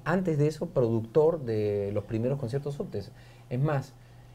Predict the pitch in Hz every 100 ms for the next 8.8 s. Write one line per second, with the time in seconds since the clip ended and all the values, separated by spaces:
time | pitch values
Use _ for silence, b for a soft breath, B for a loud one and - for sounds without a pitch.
0 | - 139 156 151 156 143 113 113 113 123
1 | 135 131 117 123 127 127 123 123 127 123
2 | 98 92 95 - - 95 95 113 - -
3 | 113 123 127 98 92 95 98 113 113 110
4 | 113 110 131 147 143 - - 127 127 127
5 | 127 113 101 117 175 - 107 104 101 117
6 | 123 135 - - - 92 101 101 120 117
7 | 101 113 113 139 120 95 - - B B
8 | B B B B - 101 104